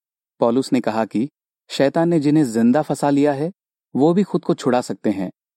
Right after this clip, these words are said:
दूसरा तीमुथियुस दो का छब्बीस। दावीद ने भी खुद को लालच के फंदे से छुड़ा लिया था।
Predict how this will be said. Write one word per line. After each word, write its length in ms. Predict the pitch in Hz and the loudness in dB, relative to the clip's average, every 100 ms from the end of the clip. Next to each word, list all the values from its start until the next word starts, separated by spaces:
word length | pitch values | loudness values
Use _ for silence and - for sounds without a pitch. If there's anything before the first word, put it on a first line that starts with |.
| _ _ _ _ _ _ - | _ _ _ _ _ _ -2
दूसरा 320 | 110 - 120 | -2 0 -2
तीमुथियुस 680 | 117 117 120 135 160 - - _ _ _ _ _ _ | 0 0 0 -2 -4 -10 -20 _ _ _ _ _ _
दो 260 | 120 123 151 | 0 2 2
का 160 | 151 151 | 0 -4
छब्बीस। 540 | - 101 98 87 - _ _ _ _ _ _ _ _ _ - | -4 -4 -4 -4 -10 _ _ _ _ _ _ _ _ _ -4
दावीद 380 | 127 143 170 190 | 0 0 2 0
ने 140 | 190 | 2
भी 120 | 180 | 0
खुद 200 | 180 160 | 0 -2
को 160 | - 160 | 0 0
लालच 360 | 131 120 139 - | 2 2 0 -2
के 100 | 147 | -2
फंदे 340 | 123 120 135 | 0 2 2
से 140 | - | 0
छुड़ा 320 | 139 - 120 123 | -4 -2 0 0
लिया 220 | 110 98 | -2 -2
था। 220 | 98 | -6